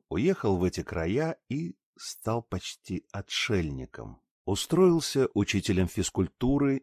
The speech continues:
и дорос до директора школы. Услышав, что я тоже вдова,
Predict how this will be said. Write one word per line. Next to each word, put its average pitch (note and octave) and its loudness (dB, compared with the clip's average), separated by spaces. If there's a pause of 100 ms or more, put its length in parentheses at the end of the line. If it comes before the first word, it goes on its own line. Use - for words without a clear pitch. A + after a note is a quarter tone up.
и - -4
дорос E2 0
до F#2 -2
директора F2+ -2
школы. F#2+ -4 (100)
Услышав, A2+ 0
что - -2
я G2+ 0 (140)
тоже C#3 0
вдова, E2 -2